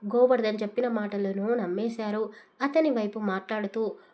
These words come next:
"ఒక్క అవకాశం ఇచ్చి చూడండి" అని చెప్పారు. ఎంత చెప్పినా వినిపించుకోవడం లేదు. "నీ బ్రతుకు ఎలా ఉంటుందో మేము ఊహించుకోగలం,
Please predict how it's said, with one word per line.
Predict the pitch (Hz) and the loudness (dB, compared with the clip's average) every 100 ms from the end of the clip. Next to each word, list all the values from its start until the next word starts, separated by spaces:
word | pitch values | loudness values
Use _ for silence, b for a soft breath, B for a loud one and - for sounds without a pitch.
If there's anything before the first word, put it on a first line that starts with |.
| - | -4
"ఒక్క | 269 277 | -4 0
అవకాశం | 294 220 254 269 254 226 233 214 | 0 0 -2 -4 -4 -4 -6 -8
ఇచ్చి | 202 262 | -8 -8
చూడండి" | 254 240 226 226 226 233 202 | -2 0 0 0 -2 -2 -6
అని | 190 196 | -6 -6
చెప్పారు. | 202 - 202 208 202 B B B - | -10 -8 -6 -4 -6 B B B -6
ఎంత | 226 247 | -4 -2
చెప్పినా | 269 233 226 233 202 202 - | -4 -4 -4 -4 -2 -4 -6
వినిపించుకోవడం | 190 180 226 233 233 214 214 208 | -8 -6 -6 -4 -4 -4 -4 -4
లేదు. | 196 196 226 208 180 - b b b b | -4 -4 -2 -4 -6 -10 b b b b
"నీ | 247 269 | 2 2
బ్రతుకు | 208 208 247 247 233 226 196 | 2 0 0 2 2 2 -4
ఎలా | 185 220 | -6 -4
ఉంటుందో | 233 220 220 220 208 | -2 -4 -4 -6 -4
మేము | 220 196 190 208 208 | -4 -4 -4 -6 -6
ఊహించుకోగలం, | 185 226 254 240 233 214 208 208 | -4 -2 -4 -4 -6 -4 -4 -4